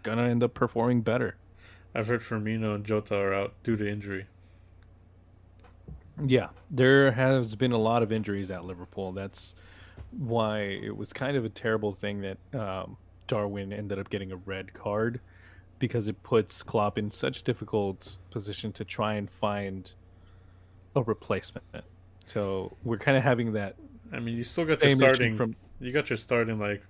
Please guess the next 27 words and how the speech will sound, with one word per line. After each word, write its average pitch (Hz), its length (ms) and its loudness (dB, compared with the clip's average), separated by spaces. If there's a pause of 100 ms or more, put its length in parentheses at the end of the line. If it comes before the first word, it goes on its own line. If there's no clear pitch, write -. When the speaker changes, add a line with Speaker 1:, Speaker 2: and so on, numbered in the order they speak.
Speaker 2:
Carvalho, 110 1000 2
Salah, 104 800 -4
and, 101 640 -6
uh, - 300 -10 (100)
actually, 113 540 -6
you're 117 100 -4
missing 113 400 -2
one. 113 220 -2 (640)
<laughs> - 480 -20
Harvey 131 320 4
Elliott, 175 360 -2 (180)
maybe? 156 300 -8 (1080)
Speaker 1:
Harvey 185 340 4
Elliott, 135 400 10 (120)
my 131 100 -4
goodness, 117 320 -2
he - 220 -2
had 156 200 4
such - 360 0
a 110 60 -2
great 107 340 -2
game. 123 260 2
I 147 120 6
love 120 640 2 (180)
watching 120 540 2
that 98 160 -2 (380)
guy. 95 260 -6